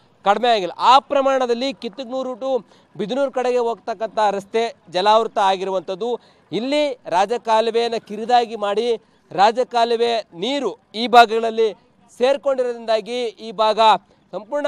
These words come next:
ಜಲಾವೃತ ಆಗಿದೆ. ಅಧಿಕಾರಿಗಳು ಬಂದು ನೀರು ಖಾಲಿ ಮಾಡುವಂಥ ಕೆಲಸಕ್ಕೂ ಕೂಡ ಮುಂದಾಗಿಲ್ಲ.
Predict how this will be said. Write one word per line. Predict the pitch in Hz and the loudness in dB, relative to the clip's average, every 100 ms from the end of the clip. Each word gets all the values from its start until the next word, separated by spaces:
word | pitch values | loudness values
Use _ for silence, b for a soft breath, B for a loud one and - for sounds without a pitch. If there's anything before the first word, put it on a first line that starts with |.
| 262 | -4
ಜಲಾವೃತ | 196 233 233 233 226 | -4 0 -2 -2 -4
ಆಗಿದೆ. | 208 202 226 | -4 -4 -6
ಅಧಿಕಾರಿಗಳು | 214 180 202 233 226 220 214 | -6 -8 -6 -2 -2 -4 -6
ಬಂದು | 214 220 226 | -8 -6 -6
ನೀರು | 214 220 180 | -4 -6 -8
ಖಾಲಿ | 208 208 214 | -6 -4 -2
ಮಾಡುವಂಥ | 208 214 208 | -4 -4 -10
ಕೆಲಸಕ್ಕೂ | 202 196 196 220 202 | -10 -10 -10 -14 -12
ಕೂಡ | 208 214 202 b b b 175 | -6 -4 -4 b b b -10
ಮುಂದಾಗಿಲ್ಲ. | 226 254 240 220 | 2 2 2 0